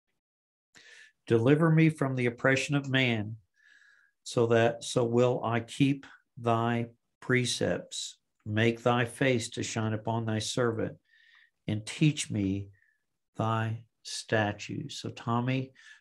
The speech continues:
praise you, Jesus. We want to uplift you, Father, uplift you, Jesus. You're the only names that can save. Uh, your righteousness, not ours. We ask for your spirit, which is holy,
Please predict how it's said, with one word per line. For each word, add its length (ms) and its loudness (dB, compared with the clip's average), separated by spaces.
praise 400 4
you, 100 -2
Jesus. 540 -6
We 100 2
want 220 0
to 80 -6
uplift 480 -2
you, 240 4
Father, 720 -2
uplift 500 -4
you, 140 4
Jesus. 640 0
You're 120 0
the 180 -2
only 360 0
names 460 -2
that 180 -6
can 160 -8
save. 520 -2
Uh, 360 -4
your 220 6
righteousness, 760 2
not 220 -2
ours. 540 -2
We 180 2
ask 320 2
for 180 -2
your 520 2
spirit, 840 -2
which 280 -4
is 120 -6
holy, 600 -6